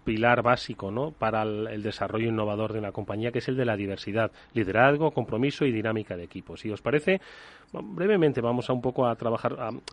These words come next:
comentar cada uno de ellos, pero ya que habéis abierto el de la, el de la diversidad,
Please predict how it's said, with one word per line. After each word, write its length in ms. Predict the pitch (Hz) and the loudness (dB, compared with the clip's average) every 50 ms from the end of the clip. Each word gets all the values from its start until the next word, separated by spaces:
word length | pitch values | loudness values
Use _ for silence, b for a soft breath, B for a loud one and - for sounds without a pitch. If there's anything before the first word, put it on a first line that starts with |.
| - - | -18 -14
comentar 400 | - 95 101 104 104 139 131 127 | -8 -8 -6 -2 0 0 0 2
cada 140 | - 113 113 | 2 2 2
uno 180 | 127 135 131 123 | 2 2 2 2
de 100 | 131 127 | 2 2
ellos, 180 | 123 127 127 | 2 2 2
pero 160 | - 127 110 | 0 0 0
ya 140 | 107 117 131 | 2 0 2
que 80 | 135 170 | 2 2
habéis 180 | 160 160 - | 2 2 2
abierto 280 | - 151 151 143 - 143 | 2 2 2 2 2 0
el 80 | 139 135 | 2 2
de 80 | 135 | 2
la, 220 | 127 123 117 117 120 | 2 4 2 2 0
el 200 | 131 120 113 110 | 0 -4 -4 -2
de 80 | 117 | -2
la 220 | 110 110 110 107 104 | -2 0 -2 -2 -2
diversidad, 640 | 107 107 107 101 - - 110 104 117 127 143 147 | -2 -2 -4 -4 -4 -6 -4 0 2 2 2 0